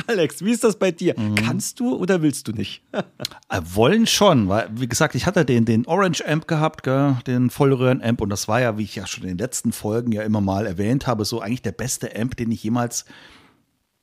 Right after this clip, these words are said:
Speaker 2: ja, gehabt hatte, gehabt hatte, gehört hatte und so weiter. Also der war optimal, aber es ist genau so, wie du sagst.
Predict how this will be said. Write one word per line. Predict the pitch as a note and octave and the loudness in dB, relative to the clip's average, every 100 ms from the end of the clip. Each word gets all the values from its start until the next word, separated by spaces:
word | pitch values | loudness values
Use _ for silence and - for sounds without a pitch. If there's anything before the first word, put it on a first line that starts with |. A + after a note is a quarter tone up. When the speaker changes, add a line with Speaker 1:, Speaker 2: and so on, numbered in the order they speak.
| _ _ _ | _ _ _
Speaker 2:
ja, | E2+ E2 - _ _ | -6 -6 -10 _ _
gehabt | - - - | -4 -2 -4
hatte, | G2 E2 - | -8 -8 -6
gehabt | G2+ E3 - | -4 -2 -2
hatte, | D#3+ D3 C3+ B2+ | -2 0 2 0
gehört | A#2 C3+ D#3 - | 0 0 0 -4
hatte | A2+ A#2 | -6 -6
und | A2+ | -6
so | G2 | -4
weiter. | F#2+ C3+ C#3+ A#2+ | 0 0 0 -2
Also | F#2 | -4
der | G#2 G#2 G#2 | -4 -4 0
war | A#2 - _ | -2 -4 _
optimal, | A2+ - C#3+ D3+ C3 | -6 -2 -2 0 0
aber | G2+ G#2 A2+ | 0 -2 -4
es | - C3+ | -10 -12
ist | - | -6
genau | A#2+ A#2 B2+ D3+ D3 D3 - _ | -2 0 2 2 0 -2 -8 _
so, | - A2 G2+ | -4 -4 -4
wie | |
du | F2 | -6
sagst. | E2+ A#2 D#3 - - | -4 -2 -4 -10 -16